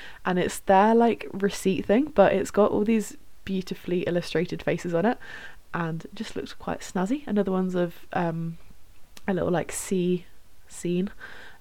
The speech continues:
Um, so yeah, I had fun doing that, and this kind of ties into a general, a general, like, shift in how I'm seeing creativity recently. I spoke about it,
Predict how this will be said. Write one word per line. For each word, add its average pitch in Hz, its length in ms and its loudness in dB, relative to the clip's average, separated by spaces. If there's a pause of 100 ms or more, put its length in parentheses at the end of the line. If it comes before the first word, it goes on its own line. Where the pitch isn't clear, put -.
Um, 196 260 -6 (280)
so - 160 0
yeah, 294 200 4
I 220 480 6
had 196 180 -2
fun 180 200 0
doing 170 240 4
that, 220 180 0 (240)
and 190 160 4
this 226 160 6
kind 269 240 4
of - 160 -2 (260)
ties 175 340 2
into 165 380 0
a - 60 0
general, 156 680 0 (840)
a 180 120 0
general, 294 320 -2
like, 262 180 2
shift - 480 -2
in 165 180 0
how 160 260 2
I'm 160 200 2
seeing 156 380 -2
creativity 151 600 -2
recently. 175 520 -2 (480)
I 185 80 -6
spoke 202 300 4
about 185 340 4
it, 165 300 4